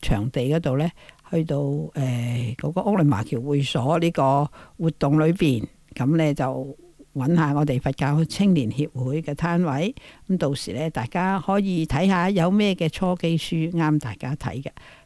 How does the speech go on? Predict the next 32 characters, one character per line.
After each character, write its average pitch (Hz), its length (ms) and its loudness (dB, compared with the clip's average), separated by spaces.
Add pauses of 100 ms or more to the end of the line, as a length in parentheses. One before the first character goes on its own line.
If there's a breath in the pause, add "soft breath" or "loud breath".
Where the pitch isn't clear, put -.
應 185 180 2
該 170 180 4
我 147 160 4
哋 135 160 -4
派 143 260 -2
嘅 147 140 0
書 - 240 -4
呢， 165 180 0 (120)
都 165 280 0
啱 156 320 2
一 160 40 2 (100)
般 160 200 2
人 147 340 2
睇 143 260 -8
嘅。 147 100 -10 (540 soft breath)
特 165 160 0
別 - 180 -4
呢， 202 120 2
同 - 180 0
大 139 160 -6
家 170 180 -2
介 175 120 -2 (100)
紹 143 240 -2
有 143 180 -2
一 - 60 -2
本 170 160 2
叫 160 120 -2
做 143 180 -2
《幸 147 260 4
福 - 180 -2 (180)
人 - 280 -4
生》 170 320 0